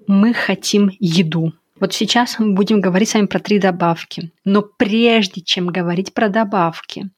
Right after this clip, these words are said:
нам важно понимать, что прежде всего мы хотим питание, еду, продукты, настоящие продукты на нашем столе.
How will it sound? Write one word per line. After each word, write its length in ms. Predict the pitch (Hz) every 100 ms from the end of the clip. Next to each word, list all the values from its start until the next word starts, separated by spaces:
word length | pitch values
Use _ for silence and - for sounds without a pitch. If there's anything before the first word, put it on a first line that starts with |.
| -
нам 220 | 190 190
важно 420 | 208 220 220 233
понимать, 1000 | 226 240 214 214 208 208 214 208 185 - -
что 560 | - - - 202 190 - -
прежде 500 | 226 214 240 233 220
всего 380 | - - 190 202
мы 140 | 196
хотим 560 | - 190 185 - 220 208 _ -
питание, 680 | 220 - 240 208 185 170 165
еду, 500 | 170 196 175 220 180
продукты, 880 | - 208 190 170 226 - - 165 160
настоящие 800 | 190 - 220 214 214 220 - 196
продукты 380 | 190 175 233 220
на 100 | 190
нашем 280 | 180 - 196
столе. 400 | - 185 170